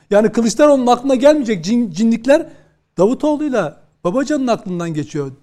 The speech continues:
Şey, Saadet Partisi'nin başkanı bir dolgu malzemesi, e-, edilgen birisi. Ya milletvekili verdiğiniz zaman bu adamlar zaten susuyorlar.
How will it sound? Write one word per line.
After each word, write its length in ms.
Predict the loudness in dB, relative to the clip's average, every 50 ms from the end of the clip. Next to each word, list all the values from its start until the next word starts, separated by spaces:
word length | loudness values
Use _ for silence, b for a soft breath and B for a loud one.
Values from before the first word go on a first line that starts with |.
| _ _ -16
Şey, 340 | -4 -2 0 0 0 -4 b b b b b b _ _
Saadet 420 | -8 -4 -2 -2 -2 -2 -2 0
Partisi'nin 380 | 0 0 0 -2 -4 -6 -4 -2
başkanı 300 | -2 -4 -2 -4 -4 -6
bir 140 | -6 0
dolgu 280 | 2 4 4 4 0 0
malzemesi, 560 | 0 0 0 0 -2 -4 -4 -4 -6 -6 -6
e-, 280 | 0 0 0 2 2 0
edilgen 420 | 0 0 0 0 0 0 2 2
birisi. 400 | 0 0 0 -2 -4 -6 -6 -6 b b b _
Ya 100 | 0 0
milletvekili 580 | 0 2 2 0 2 2 0 -2 -2 -2 0 4
verdiğiniz 400 | 6 6 6 4 2 -2 -2 -2
zaman 300 | -2 -4 -4 -4 -4 -2
bu 60 | -2
adamlar 300 | -2 -2 -2 -4 -4 -6
zaten 220 | -6 -4 -4 -4
susuyorlar. 560 | -4 -4 -6 -6 -2 0 0 2 0 0 -2